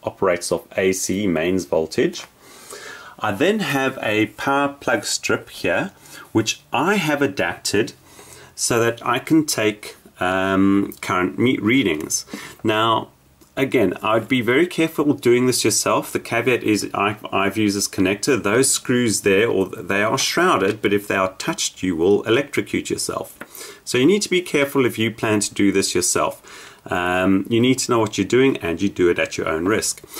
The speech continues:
But basically I've done this so I can expose the indiv-, in-, individual wires or conductors, because placing current clamp around here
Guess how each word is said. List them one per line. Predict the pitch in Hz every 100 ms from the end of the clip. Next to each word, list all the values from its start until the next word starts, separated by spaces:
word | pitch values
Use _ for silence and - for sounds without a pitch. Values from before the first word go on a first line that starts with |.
| - -
But | 101
basically | 170 202 175
I've | 170 -
done | 117
this | 123 123
so | - 107 104 104
I | - 98
can | 98 95
expose | - - 127 131 135
the | 131
indiv-, | 117 107 87 90 -
in-, | 101 -
individual | 117 113 98 98 92
wires | 82 90 110 113
or | 95
conductors, | - 90 82 85 - 131 196 - - - - - - -
because | 117 - -
placing | - 208 233 214 190
current | - 147 139 139
clamp | - 127 123 -
around | 104 104 101 104 -
here | - - 180 85 82 98